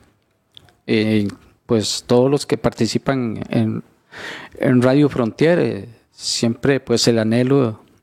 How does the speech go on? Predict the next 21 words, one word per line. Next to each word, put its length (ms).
de 160
todos 260
nosotros 640
es 160
que 300
cada 300
uno 340
de, 300
de 140
las 160
personas 540
que 100
escuchan 880
el, 360
el 120
programa 720
o 60
las 240
enseñanzas 1000
o 80
todo, 220